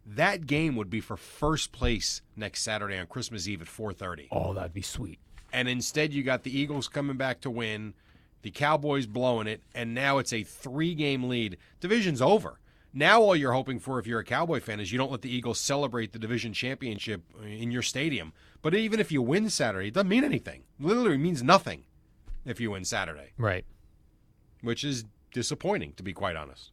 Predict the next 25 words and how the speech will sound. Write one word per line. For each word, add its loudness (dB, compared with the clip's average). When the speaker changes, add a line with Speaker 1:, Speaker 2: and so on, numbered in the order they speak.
Speaker 2:
Very 2
disappointing, -2
Jerry. -10
Speaker 1:
So, -12
I'm -4
sorry, 0
I -2
talked -4
a -6
lot -8
there. -8
I'm -6
annoyed -6
by -12
that -14
game. -18
Speaker 2:
Yeah, 4
no, 4
it 4
was, 2
it 2
was 2
a, 4
I 6
was, 2